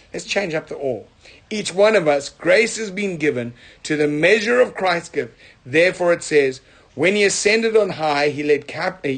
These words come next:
he led captives, a host of captives, and he gave gifts to men." Yeah, I'm gonna leave, uh, leave the brackets. I'm gonna go to verse eleven.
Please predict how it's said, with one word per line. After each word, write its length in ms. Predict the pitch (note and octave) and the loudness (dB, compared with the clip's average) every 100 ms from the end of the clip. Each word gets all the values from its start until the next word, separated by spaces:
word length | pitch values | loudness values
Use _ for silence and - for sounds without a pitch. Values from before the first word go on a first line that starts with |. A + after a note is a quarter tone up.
| C3+ | -6
he 100 | C#3+ | -2
led 280 | D3+ D3+ - | 2 0 -2
captives, 480 | F3 F3+ C3+ B2+ - - - B2+ | -8 -6 -10 -10 -16 -20 -12 -10
a 60 | |
host 440 | A#2 G3 A3 A3+ D#3 | -2 4 4 2 -8
of 140 | B2 | -8
captives, 520 | C#3 A#2 - A2 A2+ _ - _ _ | -10 -10 -12 -16 -16 _ -20 _ _
and 140 | C#3+ | -4
he 80 | D3 | -4
gave 340 | C3+ D3 C#3 A#2+ | 2 2 2 -2
gifts 380 | D#3+ - - | -4 -4 -14
to 160 | - C3+ | -12 -8
men." 320 | C#3 A#2+ G#2+ _ _ _ - _ _ _ - - | -6 -8 -12 _ _ _ -20 _ _ _ -20 -18
Yeah, 160 | A2 B2+ | -8 -6
I'm 100 | B2+ | -4
gonna 120 | C3 | -4
leave, 260 | C3+ D3+ C#3+ C3 | -4 -6 -6 -6
uh, 140 | B2+ | -4
leave 300 | B2 C3+ C#3+ | -2 -4 -4
the 80 | C3 | -4
brackets. 560 | A#2+ C3+ B2+ G3+ - - | -2 -4 -4 -10 -10 -14
I'm 60 | |
gonna 140 | B2 A#2 | -12 -4
go 140 | B2 | -4
to 80 | B2 | -4
verse 300 | A#2+ A2+ B2 | -10 -10 -8
eleven. 420 | B2 E3 F#3 | 0 0 0